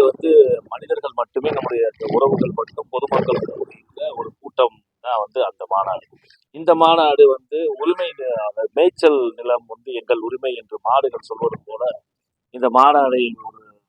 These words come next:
நடத்துகின்றோம் மதுரை கிராமத்தில். இங்கு வந்து மாடுகளும் அண்ணனுடைய பேச்சை கேட்பதற்கு வருகை தருகின்றது, அப்படிதான் நம்ம இதை எடுத்துக்கிறோம். அப்ப ஆடு மாடுகளுக்கும்,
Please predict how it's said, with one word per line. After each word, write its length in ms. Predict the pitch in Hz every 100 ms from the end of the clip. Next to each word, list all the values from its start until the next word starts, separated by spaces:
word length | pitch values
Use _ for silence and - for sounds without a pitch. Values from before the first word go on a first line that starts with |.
| _
நடத்துகின்றோம் 640 | 120 127 - - _ 98 -
மதுரை 240 | 110 117 - _
கிராமத்தில். 560 | 117 120 - - _ _ _ _ _ _ _ _ _
இங்கு 200 | 151 165 170
வந்து 160 | 170 185 143
மாடுகளும் 560 | 185 208 196 190 208 - _
அண்ணனுடைய 420 | 143 170 160 151 139
பேச்சை 300 | 143 139 143
கேட்பதற்கு 640 | 127 127 - 127 117 - 143 120 101
வருகை 280 | 110 131 131
தருகின்றது, 480 | - - _ - - _
அப்படிதான் 360 | 123 120 135 139
நம்ம 160 | 123 110
இதை 100 | 107
எடுத்துக்கிறோம். 440 | 107 - - 95 - _ _ _ _ _
அப்ப 160 | 127 - 131 160
ஆடு 160 | 202 170
மாடுகளுக்கும், 760 | 160 170 165 156 147 - 160